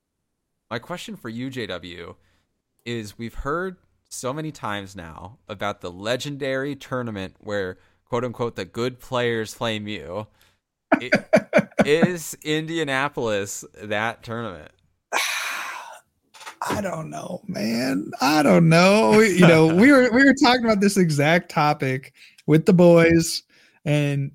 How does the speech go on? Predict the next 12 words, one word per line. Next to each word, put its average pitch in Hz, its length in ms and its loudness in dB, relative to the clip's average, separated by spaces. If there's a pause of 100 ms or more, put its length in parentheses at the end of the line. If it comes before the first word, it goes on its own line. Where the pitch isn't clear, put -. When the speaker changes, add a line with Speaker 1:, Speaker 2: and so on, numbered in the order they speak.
(140)
Speaker 2:
and 143 160 -2
Andrew's 147 460 0
like, 123 260 -12 (320)
"This 202 240 2
is 165 160 -2
the 175 100 -2
tournament, 165 520 -2
man. 151 320 -4 (120)
It's 175 160 0
finally 190 520 2
gonna 170 180 0
happen. 165 400 -2